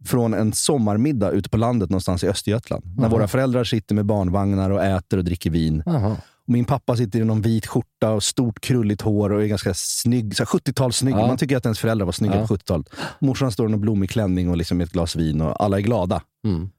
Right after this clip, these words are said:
Speaker 1: Jag blev påverkad av den bilden
Speaker 2: Ja,
Speaker 1: på något
Speaker 2: ja,
Speaker 1: sätt.
Speaker 2: ja.
Speaker 1: För att jag såg dem tillsammans.
Speaker 2: Men du och Tom låg i barnvagnen på bilderna?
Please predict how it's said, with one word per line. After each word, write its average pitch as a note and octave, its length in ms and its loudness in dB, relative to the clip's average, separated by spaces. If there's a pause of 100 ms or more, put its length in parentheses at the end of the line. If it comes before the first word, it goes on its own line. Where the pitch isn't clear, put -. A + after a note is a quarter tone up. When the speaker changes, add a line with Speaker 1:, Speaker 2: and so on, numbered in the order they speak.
Speaker 1:
Jag B2+ 100 0
blev D3+ 80 0
påverkad E3+ 460 0
av C3+ 60 0
den A#2+ 160 0
bilden D#3+ 220 2
Speaker 2:
Ja, B2+ 80 0
Speaker 1:
på G2 60 -2
något F2+ 120 2
Speaker 2:
ja, - 80 0
Speaker 1:
sätt. C#3+ 160 -8
Speaker 2:
ja. G2 60 0
Speaker 1:
För A#2 60 2
att A2+ 80 -2
jag A#2+ 140 0
såg B2 200 -2
dem A#2 120 0
tillsammans. C#3+ 580 0
Speaker 2:
Men B2 100 -2
du D#3+ 140 2
och F#3 80 -2
Tom E3+ 200 2
låg A#2 120 2
i A2+ 40 0
barnvagnen A#2+ 440 0
på F2+ 60 -2
bilderna? A2 380 -4